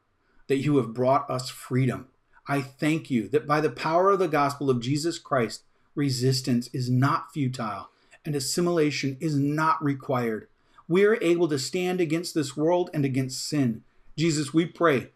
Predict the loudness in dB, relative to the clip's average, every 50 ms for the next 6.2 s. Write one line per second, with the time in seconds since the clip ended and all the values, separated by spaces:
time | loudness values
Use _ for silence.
0 | _ _ -2 -2 0 2 4 2 2 2 2 4 6 8 8 8 8 6 6 6
1 | 6 4 4 4 4 0 -4 -2 -2 0 2 2 2 2 2 2 2 2 2 2
2 | 2 2 2 0 0 0 -2 -4 0 2 4 4 4 2 0 0 2 0 0 -2
3 | -4 -2 0 2 2 2 2 0 0 -2 0 0 2 2 4 2 2 2 0 -2
4 | -4 -2 0 2 2 2 2 0 -2 -8 _ _ _ _ _ _ _ _ _ _
5 | _ -4 -4 -2 2 4 6 6 6 6 4 2 2 2 2 2 0 0 0 -2
6 | -4 -4 -6 -10